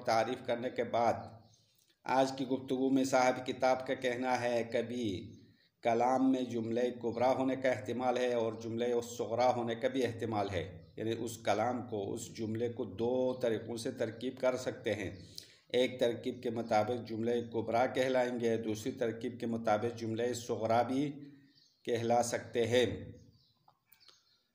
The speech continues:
इसके लिए कई मिसालें हैं। अब साहब किताब ने यहाँ पे बतौर नमूना चार मिसालें पेश की है।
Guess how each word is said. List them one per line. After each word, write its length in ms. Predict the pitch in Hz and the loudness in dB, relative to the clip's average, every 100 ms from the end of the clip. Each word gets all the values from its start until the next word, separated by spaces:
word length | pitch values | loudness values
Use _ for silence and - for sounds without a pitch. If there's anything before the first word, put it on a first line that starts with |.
| _ _ _ _ _ | _ _ _ _ _
इसके 440 | 175 165 - 165 160 | 2 2 0 2 6
लिए 580 | 156 151 143 143 143 | 6 8 8 6 4
कई 200 | 151 147 | 4 4
मिसालें 540 | 143 135 135 123 127 113 | 4 4 6 6 6 4
हैं। 380 | 104 85 - - | 2 0 -4 -4
अब 140 | 107 | -4
साहब 360 | - 127 127 - | 2 4 4 -2
किताब 320 | 113 131 135 | 2 2 4
ने 100 | 131 | 0
यहाँ 220 | 120 123 | 2 0
पे 180 | 117 120 | 2 2
बतौर 400 | 113 113 120 120 | 0 -2 -2 0
नमूना 420 | 113 110 113 117 | -2 -2 -4 -4
चार 300 | 113 113 113 | 2 2 2
मिसालें 680 | 113 110 113 110 120 123 - | -2 0 0 0 0 -4 0
पेश 320 | 117 113 - | 0 0 -4
की 120 | 113 | -4
है। 440 | 98 104 82 - | 0 0 -2 -6